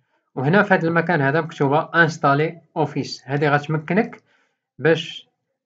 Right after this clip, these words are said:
تانستالي أو باش تقوم بالتسطيب ديال هاد الحوزمة ديال لوفيس ثلاثمية وخمسة وستين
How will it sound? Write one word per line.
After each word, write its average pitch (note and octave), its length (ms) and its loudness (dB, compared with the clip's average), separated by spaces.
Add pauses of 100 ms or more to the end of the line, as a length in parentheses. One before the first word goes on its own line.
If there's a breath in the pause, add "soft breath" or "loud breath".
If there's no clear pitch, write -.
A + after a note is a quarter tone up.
(380)
تانستالي E3+ 680 2 (240)
أو D#3 140 2
باش D3+ 300 -2 (180)
تقوم C#3+ 480 0 (120)
بالتسطيب C#3+ 680 -2 (360)
ديال D3 260 -2
هاد C3+ 140 0
الحوزمة D3+ 440 0
ديال C#3 200 0
لوفيس C3+ 400 -4
ثلاثمية C3+ 280 -6
وخمسة B2+ 320 -12
وستين A#3+ 340 -4